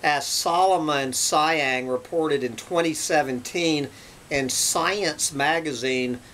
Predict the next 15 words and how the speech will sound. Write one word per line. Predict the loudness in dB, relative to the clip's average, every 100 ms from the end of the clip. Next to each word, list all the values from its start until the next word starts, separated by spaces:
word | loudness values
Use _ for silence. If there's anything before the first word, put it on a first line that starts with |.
| -20
climate | -18 -8 -2 0 2 0 0
change | -4 0 0 0 -2 -4 -6
inflicts | -6 -8 -10 -8 0 0 0 -4 -4
its | -4 -4
heaviest | -6 -6 -6 -4 -4 -2 -2 -4 -8
economic | -10 -4 -2 2 2 2 -2
impacts | -2 -2 0 0 2 0 -4 -10 -12 -18 -20 -4
on | 0 0
the | 0 -4 -10
poorest | -6 -2 2 2 2 -2
five | -8 -4 0 2 0 -4 -10
percent | -10 -6 -2 -2 0
of | -2 -2
the | -6
population, | 0 0 2 0 2 2 2 -2 -4 -4